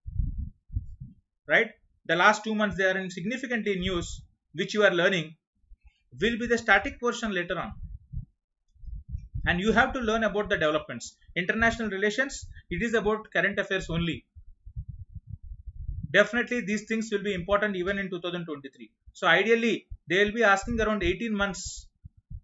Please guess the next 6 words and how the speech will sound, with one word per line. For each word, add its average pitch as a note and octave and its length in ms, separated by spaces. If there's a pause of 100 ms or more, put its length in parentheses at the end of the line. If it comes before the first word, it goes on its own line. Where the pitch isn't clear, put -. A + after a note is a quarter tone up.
(1600)
A-, E3+ 280
anything B3 420
eighteen B3 300
months A#3+ 280
will G3+ 160
be G#3+ 80